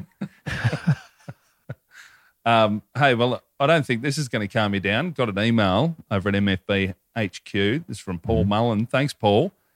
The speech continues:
Speaker 2: Said, "Hey, boys, saw this in Woolies at Berkeley Square." Then in brackets, "Used to see,"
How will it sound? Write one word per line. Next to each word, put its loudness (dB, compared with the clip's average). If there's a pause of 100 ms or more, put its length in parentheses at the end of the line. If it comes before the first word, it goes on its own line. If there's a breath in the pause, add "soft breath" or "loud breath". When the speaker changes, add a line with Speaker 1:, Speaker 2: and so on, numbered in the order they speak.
(260)
Speaker 2:
Said, 0
"Hey, 4
boys, 2 (180)
saw -2
this 0
in 0
Woolies 4
at -4
Berkeley 4
Square." 4 (680)
Then 0
in 2
brackets, 2
"Used 2
to -4
see," 2